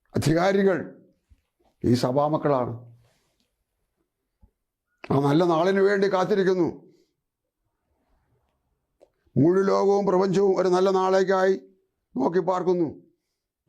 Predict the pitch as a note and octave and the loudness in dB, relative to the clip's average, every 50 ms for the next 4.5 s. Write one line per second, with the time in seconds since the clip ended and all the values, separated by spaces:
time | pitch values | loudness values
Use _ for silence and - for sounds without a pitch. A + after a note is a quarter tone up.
0 | - - _ _ _ _ _ _ _ _ _ _ _ _ _ _ _ _ _ _ | -20 -20 _ _ _ _ _ _ _ _ _ _ _ _ _ _ _ _ _ _
1 | _ _ _ _ _ _ _ _ _ _ _ _ _ _ _ _ _ _ _ _ | _ _ _ _ _ _ _ _ _ _ _ _ _ _ _ _ _ _ _ _
2 | _ _ _ _ _ _ _ _ _ _ _ _ _ _ _ _ _ _ _ _ | _ _ _ _ _ _ _ _ _ _ _ _ _ _ _ _ _ _ _ _
3 | _ _ _ _ _ _ _ _ _ _ _ _ _ _ _ _ _ _ _ _ | _ _ _ _ _ _ _ _ _ _ _ _ _ _ _ _ _ _ _ _
4 | - - C3 D3 C#3+ D#3 D3+ C#3 - | -6 -2 -2 -2 0 -2 -2 -2 -4